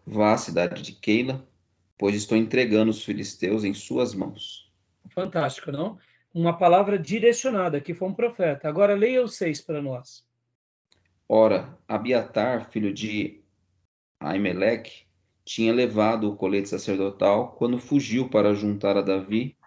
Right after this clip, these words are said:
Speaker 1: para se juntar a Davi em, em Keila.
Speaker 2: Né? E agora o vinte e dois, cinco, olha só,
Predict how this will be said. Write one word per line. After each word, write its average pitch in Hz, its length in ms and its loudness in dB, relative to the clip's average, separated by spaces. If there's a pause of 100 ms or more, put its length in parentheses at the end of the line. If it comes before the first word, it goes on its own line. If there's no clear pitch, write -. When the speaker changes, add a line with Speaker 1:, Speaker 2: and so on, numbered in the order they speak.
(560)
Speaker 1:
para 104 140 0
se 139 220 0
juntar 107 360 2
a 95 40 2
Davi 101 360 0
em, 110 280 -6
em 107 120 0
Keila. 101 320 -6 (800)
Speaker 2:
Né? 147 300 -6 (360)
E 175 60 0
agora 208 360 4
o 208 80 0
vinte 240 440 -10
e 233 80 -6
dois, 202 420 0
cinco, 214 800 -10
olha 196 240 -2
só, 160 440 -4